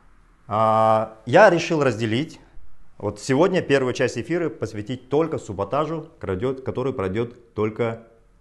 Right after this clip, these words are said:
в пятницу с девятнадцати до двадцати двух часов. Если завтра режим решит запрещ-, запретить и пятницу, мы сделаем четверг, среда, вторник, понедельник, любой рабочий день.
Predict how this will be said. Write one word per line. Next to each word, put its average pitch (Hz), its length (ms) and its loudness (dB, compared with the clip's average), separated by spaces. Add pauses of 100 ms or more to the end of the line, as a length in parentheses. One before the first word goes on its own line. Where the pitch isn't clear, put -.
(800)
в - 140 -20
пятницу 143 680 -2 (120)
с 98 120 -12
девятнадцати 131 840 -6
до 120 240 -2
двадцати 110 320 -4
двух 110 240 -8
часов. - 360 -6 (800)
Если 147 840 0
завтра 135 400 0
режим 120 320 -2
решит 113 320 -6
запрещ-, 117 460 -4
запретить 120 580 -4 (200)
и 104 120 -4
пятницу, 180 600 -4
мы 117 180 -2
сделаем 104 340 -2
четверг, 139 480 -4
среда, 127 400 -4
вторник, 127 420 -4
понедельник, 113 500 -2
любой 127 360 0
рабочий 107 420 -2
день. 90 420 -4